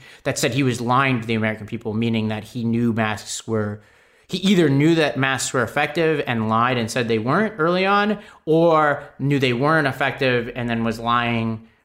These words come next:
to the American public afterwards and saying, "Wear the mask," which is just very strange, wh-, like, what his motive would be in either scenario.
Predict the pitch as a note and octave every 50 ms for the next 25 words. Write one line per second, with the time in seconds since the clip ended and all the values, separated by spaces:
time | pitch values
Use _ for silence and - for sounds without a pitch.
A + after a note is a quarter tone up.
0 | _ _ _ - - C#3 A2+ A#2 A2+ A2+ A2+ A2 G#2+ G#2 - A2 G#2 - C3+ A2
1 | A2 A2+ A2 A2 A#2+ A#2+ A#2 A2+ - - A#2+ A2+ A2+ A2 A2 G#2+ G#2 G#2 - -
2 | A#2+ A2+ G#2+ G#2 G#2+ G#2+ A#2+ B2+ B2+ B2 A2+ G#2+ G#2+ G#2 - - - - A2+ A2
3 | - - - - - - - - - - - - - B2+ C3+ C#3 C3 - - -
4 | C3+ B2+ A#2+ A2 G#2+ A2+ A2+ - C3+ B2+ B2+ B2 A#2+ B2 A2+ A2 A2+ A#2 A#2+ A#2+
5 | A#2 G#2 A#2 A2 A2+ B2 A2+ A2+ A2+ B2 C#3+ D#3 D3 C#3 - F3 F3 F#3 G3 G#3
6 | G#3+ G#3 G#3